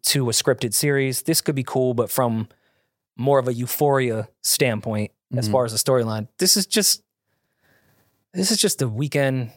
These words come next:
Speaker 1: and his friends fucking hurt women. <laughs> It's like, it's, it's
Speaker 2: How,
Speaker 1: kind,
Speaker 2: how
Speaker 1: it's a
Speaker 2: much of it
Speaker 1: Weeknd, it's a Weeknd album, but, like, narrated worse.
Speaker 2: How much of it do we feel like is The Weeknd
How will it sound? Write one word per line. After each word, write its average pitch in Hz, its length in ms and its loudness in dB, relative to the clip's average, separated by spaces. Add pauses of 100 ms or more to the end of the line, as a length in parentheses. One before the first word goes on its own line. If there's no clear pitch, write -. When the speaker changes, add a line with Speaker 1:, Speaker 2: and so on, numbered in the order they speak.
(140)
Speaker 1:
and - 80 0
his 117 120 0
friends 117 480 0 (140)
fucking 110 580 0
hurt 107 340 0
women. 92 280 -4 (800)
<laughs> - 140 2 (260)
It's 196 440 2
like, 226 200 2 (380)
it's, - 300 4 (320)
it's 202 100 2
Speaker 2:
How, 160 60 0
Speaker 1:
kind, 226 160 2
Speaker 2:
how - 60 2
Speaker 1:
it's - 100 2
a 269 60 6
Speaker 2:
much 190 100 -2
of - 20 2
it 254 60 0 (160)
Speaker 1:
Weeknd, 220 100 4
it's 202 140 2
a 226 40 6
Weeknd 208 460 2
album, 190 520 2
but, 151 200 2
like, 143 160 4
narrated 151 560 2
worse. 127 400 2 (160)
Speaker 2:
How 143 140 0
much 175 240 0
of 151 100 -2
it 123 140 -2
do 127 80 0
we 131 80 0
feel 127 180 -2
like 117 300 4
is 101 180 -2
The 101 100 0
Weeknd 107 520 -2